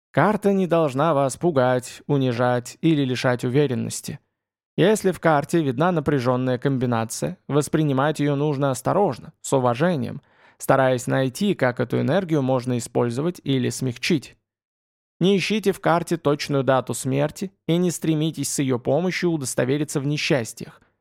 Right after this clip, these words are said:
Бадзи показывает чувствительные периоды или склонности,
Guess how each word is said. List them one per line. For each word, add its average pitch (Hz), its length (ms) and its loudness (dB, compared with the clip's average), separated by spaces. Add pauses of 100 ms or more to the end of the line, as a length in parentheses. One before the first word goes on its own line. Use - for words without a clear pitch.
(340)
Бадзи 160 560 2
показывает 165 600 0
чувствительные 151 600 -2
периоды 156 460 0
или 147 240 -2
склонности, 160 760 -4